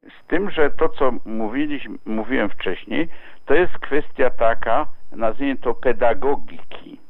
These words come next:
pewnej, e, bo tak samo jest tak zwana logika jako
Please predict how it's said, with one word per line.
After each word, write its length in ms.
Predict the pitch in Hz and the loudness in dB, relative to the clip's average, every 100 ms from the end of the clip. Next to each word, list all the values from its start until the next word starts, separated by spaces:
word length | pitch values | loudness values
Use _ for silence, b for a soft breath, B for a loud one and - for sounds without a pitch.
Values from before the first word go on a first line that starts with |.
| - | -12
pewnej, 480 | - 107 - - - B B B - | -2 0 0 -2 -8 B B B -6
e, 160 | 110 | -2
bo 220 | 101 117 123 | 0 2 2
tak 240 | 131 107 | 0 -2
samo 320 | - 151 143 | -2 0 0
jest 200 | 131 147 | -2 -2
tak 200 | - 107 | -2 -4
zwana 360 | 104 127 135 120 | -2 -2 0 0
logika 680 | 107 120 113 135 135 135 | 0 0 -2 -4 -2 0
jako 540 | 131 110 113 - 127 | 0 -2 -4 0 0